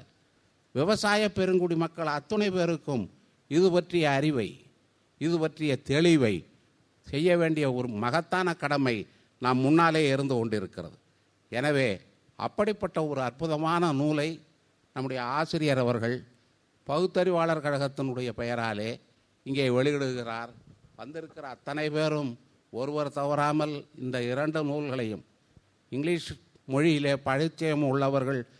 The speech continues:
இரண்டையும் வாங்கலாம், தமிழ் மொழி மட்டும் தெரியும் என்பவர்கள் தமிழ் மொழி நூலை வாங்கலாம்.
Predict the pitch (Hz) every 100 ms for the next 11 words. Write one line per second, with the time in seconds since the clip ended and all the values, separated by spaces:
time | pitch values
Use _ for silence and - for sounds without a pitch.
0 | _ - 139 147 147 147 147 143 135 127
1 | 120 110 95 - _ _ _ 123 143 156
2 | 151 156 151 147 - 185 151 143 143 131
3 | 131 131 123 123 123 117 120 143 165 151
4 | 143 135 123 127 123 120 117 120 117 107